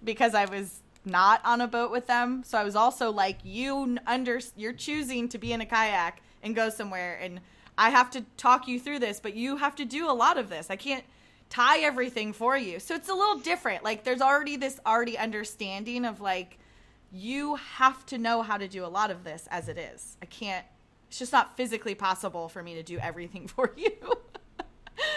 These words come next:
But I understand that that's pretty scary. It's a pretty scary feeling that first day of, like, "Holy crap, we're doing this. I'm here. Like,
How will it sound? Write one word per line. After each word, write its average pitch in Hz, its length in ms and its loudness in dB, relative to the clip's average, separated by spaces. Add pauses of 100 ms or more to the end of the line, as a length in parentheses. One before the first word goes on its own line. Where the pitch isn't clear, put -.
(360)
But 269 420 12 (640)
I 262 220 8
understand 269 720 -2
that 214 360 4
that's 247 360 -2
pretty 311 240 -6
scary. 220 600 -4 (180)
It's - 100 -18
a - 40 -20
pretty 277 180 -6
scary 240 340 -4
feeling 202 460 -8
that 175 200 -2
first 190 320 -8
day 180 200 -2
of, 156 120 -12
like, 151 260 -10 (720)
"Holy 208 180 -8
crap, 185 340 -4
we're 190 80 -6
doing 196 240 -6
this. - 320 -16
I'm 190 120 -2
here. 208 240 -4 (180)
Like, 175 200 -8